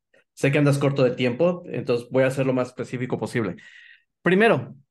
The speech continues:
¿tú qué ves en el futuro? Este, si tuvieras esta bola de cristal, ¿tú qué ves en el futuro para chat G T P de aquí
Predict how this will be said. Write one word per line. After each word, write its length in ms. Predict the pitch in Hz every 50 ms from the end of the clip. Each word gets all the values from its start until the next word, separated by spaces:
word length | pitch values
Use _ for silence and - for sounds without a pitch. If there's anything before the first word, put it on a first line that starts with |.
| _ _
¿tú 140 | 226 240 233
qué 120 | 254 233
ves 280 | 214 226 240 226 - 247
en 120 | 240 202
el 120 | 151 135
futuro? 560 | 139 - 139 135 170 185 175 135 135 180 - _ _ _ _ _ _ _ _ _ _ _ _ _ _ _ _ _ _ _ _ _ _ _ _ _ _ _ _ _ _ _ _ _ _ _
Este, 460 | - 131 127 123 113 - - - 120
si 100 | 113 117
tuvieras 280 | 113 147 165 165 160 156
esta 400 | 170 151 170 - 170 160 156 151
bola 280 | 135 135 143 143 147
de 100 | 135 127
cristal, 480 | - 120 113 110 - 135 131 139 147 143
¿tú 100 | 143 180 180
qué 60 | 190
ves 140 | 180 180 185
en 100 | 185 180
el 60 | 170 147
futuro 380 | 147 135 147 160 160 165 165 -
para 260 | 143 123 123 117 -
chat 220 | - 151 143 139
G 160 | - - 143 139
T 80 | 143
P 460 | 139 - 147 156 175 180 - - - _
de 220 | 117 117 117 127 127
aquí 580 | 120 123 - 151 156 160 170 165 170 170 -